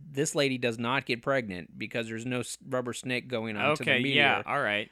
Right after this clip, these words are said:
Speaker 1: Um,
Speaker 2: I got that.
Speaker 1: no pregnancy. Um,
Speaker 2: He did it.
Speaker 1: Yay.
Speaker 2: He pulled, you know why? 'Cause he pulled out.
Speaker 1: Yeah.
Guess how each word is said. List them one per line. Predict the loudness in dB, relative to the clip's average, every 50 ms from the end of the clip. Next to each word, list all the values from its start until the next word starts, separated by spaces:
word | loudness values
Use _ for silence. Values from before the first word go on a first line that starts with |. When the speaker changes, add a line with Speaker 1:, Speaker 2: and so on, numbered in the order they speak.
| _ -4
Speaker 1:
Um, | 0 2 2 2 0 0 -4 -8 -8 -6
Speaker 2:
I | -4 -2
got | 0 -2 -2 -2
that. | -2 -4 -2 -2
Speaker 1:
no | 0 -2 0
pregnancy. | 2 2 2 2 2 0 -6 -8 -8 -8 -8 -8 -8 -10 _ _ _ _ _ _ _ _ _ _ _ _ -14
Um, | -10 -8 -6 -6 -6 -4 -4 -4 -6
Speaker 2:
He | -4
did | 0 0 0 2
it. | 0 -2 -4 _ _ _ _ _ _ _ _
Speaker 1:
Yay. | -16 -8
Speaker 2:
He | -4 -2 -2 2 4
pulled, | 4 4 4 2
you | 2 2
know | 2 4 4
why? | 4 4 2 2
'Cause | -2 -6 -10 -10
he | -10
pulled | -10 -8 -8 -6 -4 -4
out. | -4 -6 -6 -10 -12
Speaker 1:
Yeah. | -10 -8 -6 -6 -6 -6 -6 -8 -8 -10 -10 -10 -12 -12 -14 -14 -16